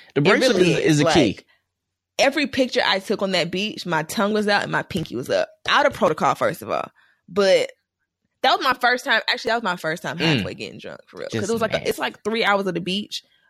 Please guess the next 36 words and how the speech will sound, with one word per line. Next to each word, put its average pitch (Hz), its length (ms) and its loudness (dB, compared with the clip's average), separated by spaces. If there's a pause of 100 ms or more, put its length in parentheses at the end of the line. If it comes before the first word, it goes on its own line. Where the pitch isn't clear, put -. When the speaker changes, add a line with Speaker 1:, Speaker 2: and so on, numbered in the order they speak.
Speaker 2:
a 170 100 2
chunk 190 300 0
of 196 60 0
that 190 140 0
time 202 200 0
that - 140 -4
I 151 80 -2
don't 165 100 -2
even 170 100 -6
remember 156 260 -6
anything. 113 440 -10 (300)
Like, 139 320 -4 (1120)
I'll 185 120 0
get 175 180 -6
to - 60 -12
that - 140 -6
story. - 420 -18
But 135 280 -4 (480)
it 214 100 2
was 262 120 -2
just, 220 220 0
it's 226 120 -2
just 233 120 -4
like 220 100 -2
the 185 60 -4
golden 185 260 2
ticket. 190 160 -2
Like, 185 140 -2
"Oh, 359 120 4
you 349 120 8
the - 80 -2
K's? 359 340 0
Oh, 415 220 2
okay, 392 160 -2
okay. 370 220 0
Oh, 302 120 0